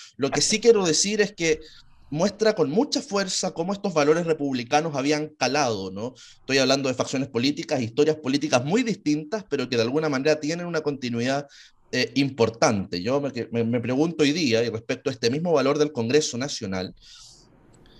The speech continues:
¿cuántos estuvieron dispuestos a suicidarse políticamente, quiero decir, eh,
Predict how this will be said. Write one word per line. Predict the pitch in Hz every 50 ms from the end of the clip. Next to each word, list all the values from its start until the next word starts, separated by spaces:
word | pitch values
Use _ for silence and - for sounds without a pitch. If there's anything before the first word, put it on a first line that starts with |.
| - - _ - -
¿cuántos | - 170 170 180 196 196 - 214 214 214 226 - _ -
estuvieron | 156 156 - 147 156 165 170 156
dispuestos | 151 139 - 156 160 165 165 - 175 156
a | 170 139
suicidarse | 135 - - 135 - - 127 143 151 147 - - 117
políticamente, | - - 117 117 127 123 127 - 113 113 131 127 110 98 98 95 - - 98
quiero | - 104 98 98
decir, | 104 107 - - 135 151 - - - - - - - - _ _ _ - -
eh, | 131 127 113 110 107 104 101